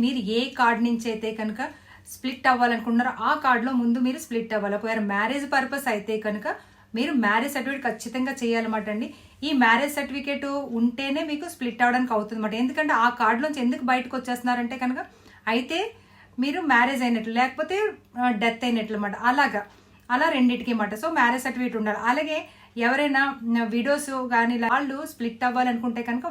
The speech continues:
వాళ్ళకి డెత్ సర్టిఫికేట్ ఉండాలన్నమాట అండి. పిల్లలకి అలాగే వితంతువుకి ఇద్దరికీ కలిపి ఒక కార్డు కావాలంటే కనుక వాళ్ళు ఆ కార్డు నుంచి స్ప్లిట్ అవ్వాల్సి ఉంటుంది. అప్పుడు డెత్ సర్టిఫికేట్ ఉండాలన్నమాట అండి. అలాగే కరెక్షన్ కోసం అయితే కనుక కరెక్షన్కి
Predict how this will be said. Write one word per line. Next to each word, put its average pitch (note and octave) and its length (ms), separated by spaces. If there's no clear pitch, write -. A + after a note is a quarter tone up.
వాళ్ళకి C4+ 320
డెత్ A3 180
సర్టిఫికేట్ A#3 400
ఉండాలన్నమాట G3 500
అండి. F#3+ 180
పిల్లలకి C4 480
అలాగే A#3 380
వితంతువుకి A#3+ 640
ఇద్దరికీ B3+ 320
కలిపి B3+ 300
ఒక C4 200
కార్డు B3+ 240
కావాలంటే A#3 500
కనుక B3 200
వాళ్ళు C4 180
ఆ B3 80
కార్డు A#3+ 360
నుంచి B3 260
స్ప్లిట్ A#3 360
అవ్వాల్సి G#3 260
ఉంటుంది. G3+ 280
అప్పుడు F4 220
డెత్ A3+ 200
సర్టిఫికేట్ A#3+ 360
ఉండాలన్నమాట G3 460
అండి. F#3 180
అలాగే D4+ 180
కరెక్షన్ A#3+ 320
కోసం C4+ 260
అయితే B3+ 180
కనుక A#3+ 200
కరెక్షన్కి B3 640